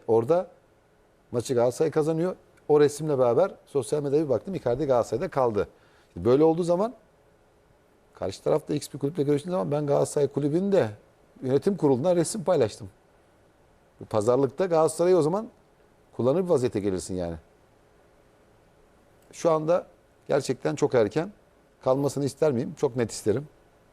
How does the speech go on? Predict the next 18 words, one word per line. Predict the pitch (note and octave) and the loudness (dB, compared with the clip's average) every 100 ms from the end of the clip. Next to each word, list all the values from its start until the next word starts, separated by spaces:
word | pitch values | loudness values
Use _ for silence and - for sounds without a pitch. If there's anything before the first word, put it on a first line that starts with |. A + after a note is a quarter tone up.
| _ _ _ _ _ _ _ _ _ _ _ _ _ | _ _ _ _ _ _ _ _ _ _ _ _ _
Henüz | B2 B2 A#2 | -6 -4 2
daha | B2 | 4
yüzde | B2 A2 A#2+ | 4 2 0
elli, | A#2 | 2
yüzde | B2+ F#2+ F2+ | -4 -2 -2
elli. | E2 D2+ _ | -2 -10 _
Yani | F2+ E2+ | -6 -2
bir | C3+ | 0
defa | A#2+ A#2 F#2+ | 2 2 2
bonservisi | G#2+ A#2+ - C#3 C3+ - G#3 - _ | 2 2 2 2 2 -2 -4 -4 _
için | - D3+ D3 | -12 -10 -2
daha | C#3+ C#3 | 0 0
şu | C#3+ | -2
anda | C#3 C3+ | 0 0
ödenen | B2+ C3 | -2 -2
bir | C3 | 0
rakam | A#2+ F3 G#3 | 0 0 -2
yok. | G2+ - | -2 -4